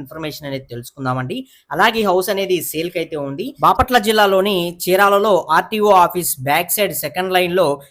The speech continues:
ఈ హౌస్ అనేది సేల్కి కూడా ఉందండి. ఈ హౌస్కి సంబంధించిన ఓనర్స్ యొక్క ఫోన్ నెంబర్స్ అనేవి మీకు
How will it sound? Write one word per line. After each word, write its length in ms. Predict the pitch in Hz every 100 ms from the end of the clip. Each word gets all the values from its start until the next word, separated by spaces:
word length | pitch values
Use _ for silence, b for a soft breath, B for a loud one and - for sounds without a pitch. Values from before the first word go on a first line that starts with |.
| B
ఈ 60 | 147
హౌస్ 200 | 156 165 196
అనేది 240 | 190 180 135 -
సేల్కి 300 | 156 185 - 170
కూడా 140 | 160 147
ఉందండి. 320 | 139 135 202 302 b b -
ఈ 80 | 175
హౌస్కి 340 | 190 214 233 247
సంబంధించిన 460 | 214 208 202 202 175 143
ఓనర్స్ 300 | 147 185 180 185
యొక్క 200 | 175 - 147 135
ఫోన్ 220 | 151 170 185
నెంబర్స్ 300 | 175 160 160
అనేవి 220 | 156 160 156
మీకు 180 | 143